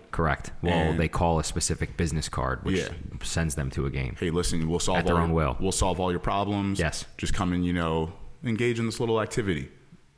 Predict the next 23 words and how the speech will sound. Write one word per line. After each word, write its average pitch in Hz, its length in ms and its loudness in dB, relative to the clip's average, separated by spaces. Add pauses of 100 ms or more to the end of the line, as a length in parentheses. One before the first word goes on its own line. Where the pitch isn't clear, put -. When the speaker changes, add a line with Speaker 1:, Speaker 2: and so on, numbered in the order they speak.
Speaker 2:
Then 92 160 2
apparently 101 320 2
they 87 120 0
show 92 240 0
up 90 120 -4
there, 85 220 0
and 80 540 -2
it's - 240 -2
the 90 140 2
Hunger 92 220 0
Games 85 280 -2
two 104 120 0
point 87 280 0
oh. 82 240 0 (100)
Speaker 1:
Kind 85 260 0
of, 71 220 -4 (140)
in 85 100 0
Korea, 71 360 -2 (280)
Speaker 2:
And, 101 160 2
Speaker 1:
I - 40 2
Speaker 2:
and, 95 60 -2
Speaker 1:
think. 80 240 0
Speaker 2:
yeah, 90 280 2